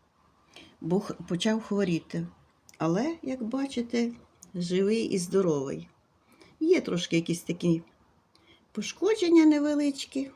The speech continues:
Такі, знаєте, там він вже перезрів. Ну, зато останній десь місяці півтора я його нічим не обробляла.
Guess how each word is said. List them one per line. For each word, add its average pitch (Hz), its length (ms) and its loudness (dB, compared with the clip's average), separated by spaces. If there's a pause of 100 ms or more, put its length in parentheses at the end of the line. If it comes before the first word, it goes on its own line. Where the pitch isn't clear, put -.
(640)
Такі, 240 400 -2
знаєте, 214 400 2
там 440 300 4
він 294 160 12
вже 269 120 6
перезрів. 233 560 4 (3500)
Ну, 285 220 4 (1700)
зато 220 340 0
останній 196 500 0
десь 165 320 -4 (300)
місяці 180 420 0
півтора 196 480 -2
я 247 120 2
його 180 180 0
нічим 175 360 0
не 247 140 4
обробляла. 196 600 -4